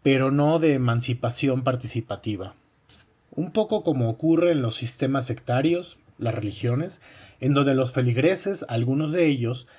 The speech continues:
argumentan ser conscientes, o incluso lo son, pero guardando silencio y volteando la vista frente a actividades que no son del todo deseadas.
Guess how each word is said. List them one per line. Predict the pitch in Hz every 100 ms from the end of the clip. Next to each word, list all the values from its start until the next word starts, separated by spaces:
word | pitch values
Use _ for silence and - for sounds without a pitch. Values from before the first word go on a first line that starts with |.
| - _
argumentan | - 135 147 160 156 165 156
ser | 175 151
conscientes, | 147 120 120 160 160 160 139 151 156 - -
o | 131
incluso | 135 139 214 233 165
lo | 123 104
son, | - 113 101 - _ - - _ -
pero | 143 131
guardando | 139 135 147 151
silencio | - 127 127 170 180 - 175 190
y | -
volteando | 120 123 143 139 147
la | 123
vista | 127 151 -
frente | 143 151 123 120
a | 107
actividades | - 120 131 156 147 165 - - - _ -
que | 131
no | 143 156
son | - 180 175
del | 151 123 123
todo | 127 120 117
deseadas. | 101 - 107 98 90 85 -